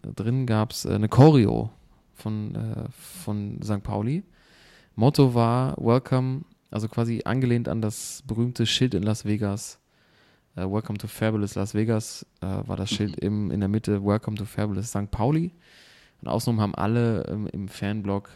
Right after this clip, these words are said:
Speaker 1: so goldene, äh, so goldenes Papier gewedelt. Und dann lief außenrum, um den, quasi um den Unterrang, äh, so L-E-D-Lichter, auch in so gelb-gold.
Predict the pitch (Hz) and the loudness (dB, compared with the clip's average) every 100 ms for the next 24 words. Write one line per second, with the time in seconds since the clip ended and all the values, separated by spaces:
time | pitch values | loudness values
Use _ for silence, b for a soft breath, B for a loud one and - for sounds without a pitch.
0 | - - 95 _ 147 - 104 127 117 107 | -8 -6 -6 _ -8 4 6 6 4 -2
1 | 98 95 110 - _ b b b b b | -4 -6 -10 -16 _ b b b b b
2 | b b b - 90 90 95 110 107 95 | b b b -10 -8 -8 -10 -12 -10 -2
3 | 101 110 101 - 104 - - 123 92 101 | 0 2 -2 0 -2 0 2 2 2 -2
4 | - 98 98 104 147 - - b b b | -8 -2 0 0 -2 -6 -20 b b b
5 | b 104 120 139 147 - - 120 117 - | b -4 -2 0 -4 -6 -2 2 2 2
6 | 165 131 131 92 - b b - _ - | 2 4 4 2 -4 b b -20 _ -2
7 | 143 165 139 127 123 120 120 101 - 113 | 0 2 0 -2 0 -2 0 -2 -2 0
8 | 110 - 170 160 104 98 113 156 b b | 0 2 0 2 0 0 -4 -6 b b
9 | b b b _ 104 101 - 104 98 95 | b b b _ -8 -6 -4 0 0 2
10 | 117 175 98 - 90 92 - 120 - 113 | 2 2 0 -2 -4 -4 -4 -4 -2 -2
11 | 98 - 98 101 104 - 92 85 55 - | -4 -2 0 0 0 -2 0 0 -2 -8